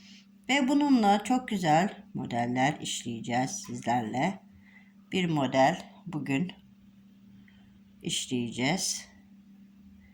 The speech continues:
Evet. Ben alt kısmını her zaman olduğu gibi hazırladım. Ve sizlerle birlikte modelimin kurulumuna başlayacağız. Kenardan üç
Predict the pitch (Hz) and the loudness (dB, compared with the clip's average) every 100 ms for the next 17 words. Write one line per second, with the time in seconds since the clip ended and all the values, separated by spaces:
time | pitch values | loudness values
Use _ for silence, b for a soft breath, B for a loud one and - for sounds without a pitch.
0 | B - 294 311 156 - - - - - | B -8 0 2 2 -2 -12 -18 -20 -20
1 | - - - - B B B B B B | -20 -20 -20 -20 B B B B B B
2 | - 254 285 302 269 285 285 - 269 262 | -4 4 4 6 4 4 2 0 2 4
3 | 254 247 240 233 233 220 196 175 156 160 | 4 6 4 4 2 2 2 2 2 0
4 | 147 131 135 135 165 190 190 190 185 196 | 0 0 0 0 0 -2 0 0 0 0
5 | 202 - - - - - - - B B | 0 -4 -14 -20 -20 -20 -20 -20 B B
6 | B - - 190 202 208 202 - 190 170 | B -20 -10 -2 2 2 -2 -4 -4 2
7 | 160 147 131 160 180 147 - 131 127 160 | 2 2 -2 -2 -2 -2 -4 -2 0 2
8 | 170 143 135 123 127 147 190 208 - - | 2 0 0 0 0 0 -2 -4 -8 -12
9 | 175 156 131 117 117 120 170 170 165 - | -6 -2 -2 -2 -4 -2 -2 -2 -2 -4
10 | 190 185 185 180 170 170 175 - - B | -6 -6 -2 0 0 0 -4 -6 -10 B
11 | B B B B B - - 254 247 220 | B B B B B -20 -4 2 4 6
12 | 165 160 151 151 214 226 - - - | 4 4 4 2 -2 -2 -4 -6 -8